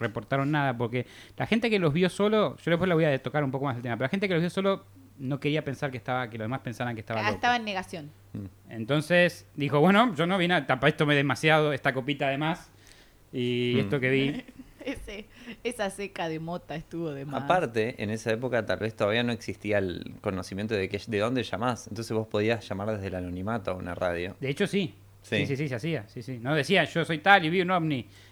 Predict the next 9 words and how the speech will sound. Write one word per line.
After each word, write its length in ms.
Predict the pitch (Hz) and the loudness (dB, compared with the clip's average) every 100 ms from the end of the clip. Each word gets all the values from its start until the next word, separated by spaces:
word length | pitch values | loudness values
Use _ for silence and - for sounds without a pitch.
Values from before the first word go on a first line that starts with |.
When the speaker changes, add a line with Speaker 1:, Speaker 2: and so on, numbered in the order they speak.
| - | -14
Speaker 1:
Y 140 | - 127 | -4 -2
entonces, 280 | 165 165 | -2 -2
capaz, 240 | - 151 175 | 0 2 2
mucha 220 | 185 185 | 2 0
gente 300 | 185 185 180 | 0 0 0
que 100 | 151 | 2
lo 100 | 170 | 4
hizo 380 | 202 - 214 208 | 2 4 2 2
llamaba, 720 | 151 143 165 165 160 147 | 2 2 6 8 8 6